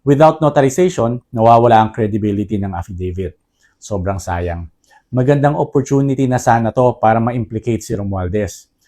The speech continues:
Kung inayos lang nila ang notarization, napakadali magpa-notarize,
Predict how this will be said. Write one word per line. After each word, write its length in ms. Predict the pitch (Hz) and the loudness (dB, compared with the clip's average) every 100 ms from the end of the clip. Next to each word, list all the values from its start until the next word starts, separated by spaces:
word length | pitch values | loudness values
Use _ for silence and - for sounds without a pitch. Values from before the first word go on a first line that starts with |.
| _ _ | _ _
Kung 160 | - 139 | -2 2
inayos 320 | 127 131 127 131 | 4 4 4 2
lang 160 | 127 123 | 2 4
nila 240 | 117 113 | 2 2
ang 80 | 117 | 0
notarization, 800 | 110 110 98 104 90 107 98 87 _ _ _ - | -2 -4 -4 -6 -6 -6 -8 -8 _ _ _ 0
napakadali 640 | 113 117 120 123 123 123 | 2 2 0 0 0 0
magpa-notarize, 960 | 120 113 117 113 107 104 110 113 - | -2 -2 -2 -2 0 2 2 2 -2